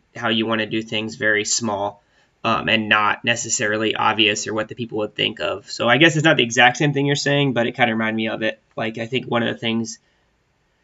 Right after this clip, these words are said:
like, uh, I think one of the things the senior demon advises the junior demon to do is, like, go to church but not pay attention, or I don't remember exactly what it was, but it's like, it's not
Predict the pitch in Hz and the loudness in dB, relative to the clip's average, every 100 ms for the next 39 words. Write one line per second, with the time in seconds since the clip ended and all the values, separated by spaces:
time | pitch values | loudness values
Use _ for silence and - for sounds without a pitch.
0 | _ _ _ - 67 65 - _ _ _ | _ _ _ -4 -2 -4 -8 _ _ _
1 | _ _ _ _ 143 120 117 - 123 135 | _ _ _ _ 0 2 2 0 0 -2
2 | 120 123 123 117 123 120 120 117 139 127 | 0 0 2 2 2 0 0 -2 0 2
3 | 117 117 117 117 113 113 110 107 107 113 | 2 2 2 2 2 2 2 -2 -6 -6
4 | 113 117 113 113 113 113 113 120 113 113 | -4 -2 -2 -2 -2 -2 -2 -2 -2 -2
5 | 113 107 - 117 117 131 120 - 120 113 | -6 -2 0 2 2 0 -2 -2 -2 -2
6 | 117 113 110 117 113 - 117 117 117 117 | -2 -6 -2 -2 -2 -2 0 0 0 -2
7 | 113 - 135 127 131 123 117 127 123 127 | 0 4 4 4 2 0 4 4 4 2
8 | 117 110 104 113 107 120 120 135 135 165 | 0 0 -2 -2 -4 -4 -2 0 2 4
9 | 156 | 4